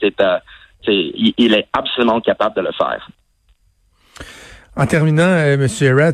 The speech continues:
Speaker 2: vous avez mentionné le, le contexte de la covid dix-neuf. Pour les citoyens, ça doit pas être évident parce que là, on parle, euh, de couvre-feux qui sont imposés, euh, de gens qui, j'imagine, craignent de sortir dans les rues avec les manifestations, les,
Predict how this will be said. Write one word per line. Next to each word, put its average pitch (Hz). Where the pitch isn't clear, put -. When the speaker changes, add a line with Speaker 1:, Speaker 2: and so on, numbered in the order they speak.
Speaker 2:
vous 123
avez 139
mentionné 147
le, 127
le 131
contexte 151
de 120
la 123
covid 135
dix-neuf. 127
Pour 135
les 147
citoyens, 165
ça 143
doit 127
pas 160
être -
évident 139
parce 123
que 147
là, 170
on 165
parle, 165
euh, 156
de 139
couvre-feux 165
qui -
sont 151
imposés, 147
euh, 143
de 139
gens 160
qui, 160
j'imagine, 139
craignent 160
de 131
sortir 147
dans 147
les 135
rues 131
avec 143
les 131
manifestations, 135
les, 135